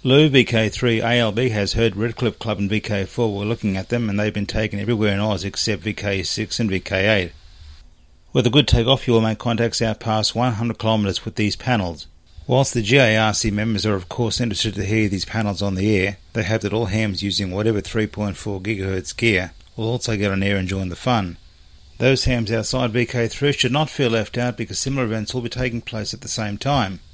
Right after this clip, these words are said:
in V K five and two. When? Sunday the twenty-first of February twenty sixteen, ten A M to noon, A E D S T. Frequency? Tune three four zero zero point one zero zero and downwards for S S B or C W.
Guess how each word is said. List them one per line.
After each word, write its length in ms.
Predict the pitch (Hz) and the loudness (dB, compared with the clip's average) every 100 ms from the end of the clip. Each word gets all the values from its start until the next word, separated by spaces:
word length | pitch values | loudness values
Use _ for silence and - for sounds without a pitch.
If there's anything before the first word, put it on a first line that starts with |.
| - - | -20 -12
in 160 | - 104 | -6 -2
V 140 | 107 | -2
K 240 | - 110 101 | -2 -4 -6
five 360 | - 113 104 | -4 -4 -2
and 240 | 98 95 92 | -4 -6 -4
two. 420 | - 127 98 87 - - - - - - - | 0 0 0 -8 -18 -20 -20 -20 -20 -20 -4
When? 380 | 135 143 104 80 - - | 2 2 2 -4 -20 -16
Sunday 400 | - - 127 123 | -6 -2 0 0
the 80 | 123 | -2
twenty-first 600 | - 131 123 - 113 - | -2 -2 -2 -2 -4 -4
of 80 | 110 | -8
February 300 | - 113 131 | -6 -4 -4
twenty 240 | - 113 104 | -4 -6 -4
sixteen, 680 | - 113 - 127 151 165 - - - | -6 -6 -2 0 2 0 -4 -16 -6
ten 180 | - 151 | 0 2
A 220 | 117 113 | 4 2
M 100 | 117 | 0
to 120 | - | -2
noon, 500 | 104 113 127 131 110 - | 0 2 2 0 -4 -4
A 160 | 110 123 | 0 2
E 180 | 120 | 2
D 300 | 107 110 104 | 0 0 0
S 160 | 95 - | 0 -4
T. 400 | - 110 92 85 - - - - - - - | -2 -2 -2 -6 -14 -20 -20 -20 -20 -20 -20
Frequency? 640 | - 123 127 - 160 185 - - - | 0 2 2 4 6 4 0 -14 -8
Tune 340 | - 147 113 98 | 0 2 2 0
three 240 | - 135 | -2 -2
four 240 | - 123 | 0 -2
zero 240 | 113 120 110 | 0 -2 -2
zero 400 | 113 127 135 143 | 0 2 2 0
point 340 | - 123 110 | -2 -2 -2
one 240 | 101 110 104 | -2 -4 -2
zero 280 | 113 107 | -2 -2
zero 340 | 98 131 135 131 | -2 0 0 0
and 240 | 104 98 | -4 -2
downwards 420 | 113 127 123 113 | 0 2 2 -2
for 180 | - 107 | -4 -6
S 200 | 104 - | -4 -4
S 180 | 107 - | -4 -6
B 200 | - 131 | -4 -2
or 120 | 113 | -2
C 240 | 101 - 104 | -4 -4 -2
W. 480 | 117 123 107 92 | 0 0 0 -2